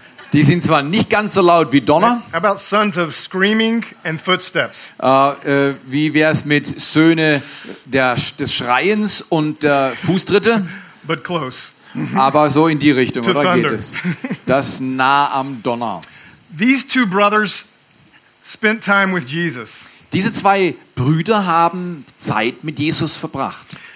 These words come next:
Speaker 2: And they began to develop an expectation.
Speaker 1: Und sie haben eine Erwartung entwickelt.
Speaker 2: They thought, "This man Jesus
Speaker 1: Sie haben gedacht, dieser Mann Jesus
Speaker 2: can raise the dead,
Speaker 1: kann die Toten auferwecken,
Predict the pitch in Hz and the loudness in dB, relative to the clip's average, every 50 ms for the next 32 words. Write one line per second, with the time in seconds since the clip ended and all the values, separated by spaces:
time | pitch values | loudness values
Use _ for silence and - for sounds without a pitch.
0 | - - - 156 151 160 185 185 165 202 202 170 214 233 240 247 190 214 180 185 | -20 -14 -10 -6 -2 -2 -2 0 0 -2 0 0 2 2 2 2 0 -2 -2 -2
1 | 202 160 180 202 220 233 214 - 196 180 185 190 - - - 190 180 180 - - | -2 0 2 2 2 2 2 0 -2 0 0 -2 -2 -2 -2 -2 -2 -2 -2 -2
2 | 185 180 175 - 151 127 110 107 101 - - - _ _ - 131 147 - - 190 | 0 0 -2 -4 -8 -10 -12 -14 -16 -20 -20 -20 _ _ -10 -8 -6 -6 -4 -2
3 | 190 170 165 160 165 160 170 170 - - 139 143 151 156 - - - 131 127 123 | -2 0 0 0 -2 -4 -6 -10 -12 -10 -10 -10 -10 -12 -12 -8 -8 -8 -8 -8
4 | 104 90 - 117 113 117 127 135 - - - 143 139 139 135 139 - _ - 123 | -10 -8 -6 -6 -4 -4 -6 -10 -10 -12 -10 -10 -10 -10 -12 -14 -16 _ -14 -12
5 | 123 127 120 104 107 107 117 123 120 - - 110 87 80 76 - - - - _ | -12 -12 -14 -16 -14 -12 -12 -12 -12 -12 -12 -14 -12 -14 -16 -18 -20 -20 -20 _
6 | _ _ 170 175 170 170 - 185 175 170 160 165 - _ _ _ _ _ _ _ | _ _ -2 -2 -2 -2 0 0 0 0 0 -4 -8 _ _ _ _ _ _ _
7 | _ _ _ _ _ - 156 196 240 - - 254 233 233 226 226 208 170 180 196 | _ _ _ _ _ -8 -6 -6 -6 -4 -2 0 2 2 2 2 0 -2 -2 -2
8 | 175 156 135 190 233 - - - - - - - - - - - _ - - 139 | -2 -4 -4 -8 -10 -12 -16 -20 -20 -20 -20 -20 -20 -20 -20 -20 _ -4 0 0
9 | 160 185 196 180 156 120 113 127 165 175 - - - 120 123 156 185 220 233 233 | 0 2 0 0 0 2 2 2 0 -2 -4 -10 -18 -16 -12 -10 -6 -4 -2 -2
10 | 226 226 233 233 214 160 135 123 120 117 165 202 226 - - - - - _ _ | 0 0 0 0 -2 -4 -4 -6 -6 -8 -8 -10 -10 -12 -14 -18 -18 -20 _ _
11 | _ _ _ _ _ _ _ _ _ _ _ _ - 170 165 165 165 180 202 214 | _ _ _ _ _ _ _ _ _ _ _ _ -4 -4 -2 2 2 4 4 4
12 | 208 180 165 190 156 175 190 180 156 139 117 107 101 - _ _ _ - - 131 | 4 2 -2 -2 0 2 2 4 2 0 -2 -6 -12 -20 _ _ _ -6 -6 -6
13 | 123 135 127 - - 180 208 220 214 208 185 165 185 180 156 165 151 151 117 - | -6 -6 -8 0 2 2 2 2 -2 -4 -2 -2 0 0 0 -2 -2 -2 -4 -6
14 | - | -10